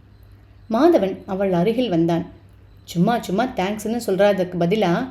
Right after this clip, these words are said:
வாயால இன்னும் ஒரு முத்தம் கொடுக்கலாம். உஷா குழந்தையை வாட்டமாக சரித்துவிட்டு நாற்காலியில் சாய்ந்தாள். ஒரு பக்கமாய் நெற்றி பொட்டு பட்டு பட்டென்று துடித்து வலித்தது.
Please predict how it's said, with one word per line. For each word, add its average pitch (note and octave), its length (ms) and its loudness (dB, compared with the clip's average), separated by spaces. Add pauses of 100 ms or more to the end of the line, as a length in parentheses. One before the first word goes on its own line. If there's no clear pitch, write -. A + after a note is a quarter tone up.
(360)
வாயால G3+ 420 2
இன்னும் A3+ 260 -2
ஒரு G3 140 2
முத்தம் F3 320 0
கொடுக்கலாம். F#3 560 -2 (2250)
உஷா D4+ 420 2
குழந்தையை A3+ 600 2
வாட்டமாக A#3 540 0
சரித்துவிட்டு F#3+ 680 0
நாற்காலியில் F#3+ 720 0
சாய்ந்தாள். F3 460 2 (1800)
ஒரு C#4+ 160 2
பக்கமாய் E4+ 440 6
நெற்றி D4+ 320 2
பொட்டு B3+ 360 2
பட்டு A#3 300 -2
பட்டென்று A3 500 0
துடித்து A3 420 -4
வலித்தது. F3+ 640 -2